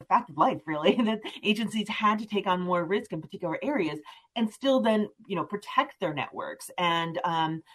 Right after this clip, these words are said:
you know, figure out how to ma-, make those balances, uh, to enable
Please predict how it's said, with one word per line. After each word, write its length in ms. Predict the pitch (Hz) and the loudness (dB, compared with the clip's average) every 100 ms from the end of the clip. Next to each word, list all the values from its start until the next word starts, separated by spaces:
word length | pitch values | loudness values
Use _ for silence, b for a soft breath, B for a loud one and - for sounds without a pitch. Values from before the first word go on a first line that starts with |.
| b - | b -6
you 100 | - | -6
know, 60 | - | -4
figure 240 | 220 202 | 0 4
out 160 | 185 175 | 4 2
how 260 | - 220 220 | 0 0 2
to 120 | 202 | 0
ma-, 160 | 180 - | -2 -4
make 240 | 185 180 175 | -4 -2 -2
those 160 | 165 | -4
balances, 640 | 180 190 202 196 147 139 - - | 0 0 0 -4 -8 -8 -10 -8
uh, 200 | 165 147 147 - | -6 -6 -10 -8
to 300 | 165 156 151 b - | -4 -4 -6 b -2
enable 640 | 180 185 190 160 151 147 | 2 2 6 6 6 -2